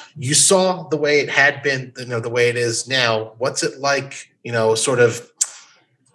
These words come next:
again, like, as, as a player, a person has, "Okay, it's like this, it's like that," but you get to see all the reactions of those players, those locals who come in every day,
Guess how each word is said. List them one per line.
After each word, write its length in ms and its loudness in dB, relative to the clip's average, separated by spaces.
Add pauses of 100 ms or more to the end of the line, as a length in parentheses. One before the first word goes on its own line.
(140)
again, 240 4
like, 180 4
as, 180 2
as 140 2
a 80 4
player, 640 2
a 140 -8
person 320 0
has, 240 4
"Okay, 380 4
it's 180 0
like 160 0
this, 180 4
it's 100 -2
like 160 0
that," 380 0
but 220 -4
you 120 -4
get 240 2
to 120 0
see 500 2
all 220 0
the 100 -4
reactions 600 0
of 140 2
those 220 2
players, 460 4
those 240 0
locals 340 0
who 80 -6
come 220 -2
in 100 0
every 220 0
day, 340 2